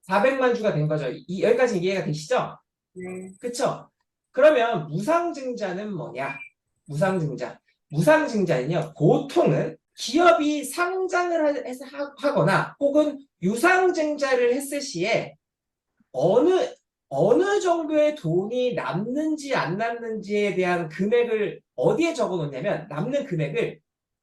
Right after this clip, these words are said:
Speaker 1: 보통은 자본잉여금이라는 데 적어 놓습니다. 여기에 금액을 적어 놔요. 그래서 우리가 어떤 기업들을 보면 자본잉여금이 얼마가 있다, 얼마가 있다 이런 것들을 볼 수 있어요, 없어요?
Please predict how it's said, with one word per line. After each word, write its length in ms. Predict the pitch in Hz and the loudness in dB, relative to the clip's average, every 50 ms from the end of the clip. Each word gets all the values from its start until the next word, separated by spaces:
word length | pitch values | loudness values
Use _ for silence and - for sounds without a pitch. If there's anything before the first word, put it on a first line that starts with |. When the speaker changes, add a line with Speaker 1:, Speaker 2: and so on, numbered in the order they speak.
| _ _ | _ _
Speaker 1:
보통은 680 | - 185 220 220 - 294 285 285 269 269 269 254 254 254 - _ _ _ | -8 -8 -8 -8 -8 -10 -10 -8 -10 -10 -10 -12 -14 -16 -20 _ _ _
자본잉여금이라는 1500 | - - - - 156 160 - 285 254 220 202 - - 156 151 185 220 247 240 226 226 214 208 202 196 185 175 175 165 156 | -20 -12 -8 -6 -4 -4 -2 -2 -2 -2 -4 -4 -4 -2 -2 0 0 -2 -2 -4 -4 -4 -4 -2 -2 -2 -2 -2 -2 -2
데 60 | 156 | -2
적어 280 | 156 - 143 135 139 - | -4 -4 -8 -10 -10 -12
놓습니다. 460 | - - - 156 156 - - - - _ _ _ _ _ _ - 370 - - _ _ _ _ _ _ _ _ _ _ _ _ _ _ _ _ _ _ _ _ _ _ _ - | -12 -14 -16 -16 -16 -16 -18 -20 -20 _ _ _ _ _ _ -20 -20 -20 -20 _ _ _ _ _ _ _ _ _ _ _ _ _ _ _ _ _ _ _ _ _ _ _ -2
여기에 400 | - 156 196 220 220 262 254 247 | 2 2 4 4 6 6 6 6
금액을 320 | - - 196 214 220 202 175 | 6 4 4 4 4 2 2
적어 240 | 156 151 151 143 - | 0 -2 -2 -2 -4
놔요. 200 | 104 - 208 - - _ _ _ _ _ _ _ _ _ _ _ _ _ _ | -6 -8 -12 -14 -18 _ _ _ _ _ _ _ _ _ _ _ _ _ _
그래서 240 | - 277 302 285 254 | 2 4 4 4 4
우리가 300 | 254 285 277 269 226 185 | 2 4 4 4 4 4
어떤 200 | - 254 240 240 | 4 4 2 4
기업들을 380 | - 240 240 240 269 247 247 | 6 6 4 4 4 -2 -6
보면 320 | 202 202 214 226 214 190 - - _ - | -6 -4 -2 -2 -2 -2 -4 -8 _ -12
자본잉여금이 800 | - 165 170 - 254 285 269 269 262 254 240 240 247 240 233 | -4 -2 -2 -2 -2 -4 -6 -4 -2 -2 0 0 0 0 0
얼마가 380 | 160 156 160 185 226 226 214 208 | 0 0 0 0 -2 -2 -2 -4
있다, 180 | 208 - - 185 | -4 -4 -4 -4
얼마가 320 | 151 151 160 208 202 202 | -4 -2 -4 -4 -4 -6
있다 140 | 190 - 185 | -6 -4 -4
이런 180 | 175 180 214 220 | -4 -4 -4 -4
것들을 240 | 220 214 214 180 151 | -6 -6 -8 -8 -8
볼 120 | 165 180 | -8 -8
수 120 | 185 - 202 | -8 -8 -10
있어요, 240 | 160 151 156 156 123 | -10 -8 -8 -8 -8
없어요? 280 | - - 120 - - | -8 -12 -16 -18 -18